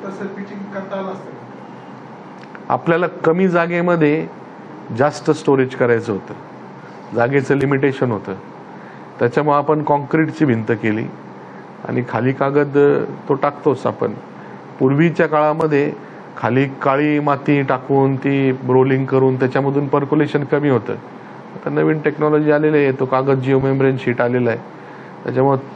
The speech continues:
Speaker 2: तो त्या-, त्याच्यावर माती स्टोर म्हणजे पर्क्युलेशन व्हायचा विषयच नाही.
Speaker 1: दोन दिवसापासून एक क्लिप, क्लिप व्हायरल होती, तर बुवा काहीतरी दोन फूट खोली
Speaker 2: हा.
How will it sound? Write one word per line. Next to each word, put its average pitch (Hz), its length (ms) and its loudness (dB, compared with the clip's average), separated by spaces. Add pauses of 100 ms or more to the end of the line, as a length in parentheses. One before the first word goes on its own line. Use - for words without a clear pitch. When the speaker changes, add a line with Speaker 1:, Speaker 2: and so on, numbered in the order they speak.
(260)
Speaker 2:
तो 135 280 6
त्या-, 127 340 0
त्याच्यावर 143 300 2
माती 135 420 0 (320)
स्टोर 135 340 2
म्हणजे 123 320 0
पर्क्युलेशन 143 560 2
व्हायचा 131 240 2
विषयच 151 360 0
नाही. 110 180 -6 (540)
Speaker 1:
दोन 190 160 -8
दिवसापासून 190 520 -10
एक - 200 -14
क्लिप, - 540 -14 (320)
क्लिप 196 140 -10
व्हायरल 156 280 -6
होती, 139 340 -12 (800)
तर 185 80 -14
बुवा 202 140 -2 (840)
काहीतरी 180 300 -10
दोन 202 360 -6
फूट - 480 -10
खोली 190 180 -6 (540)
Speaker 2:
हा. 120 200 2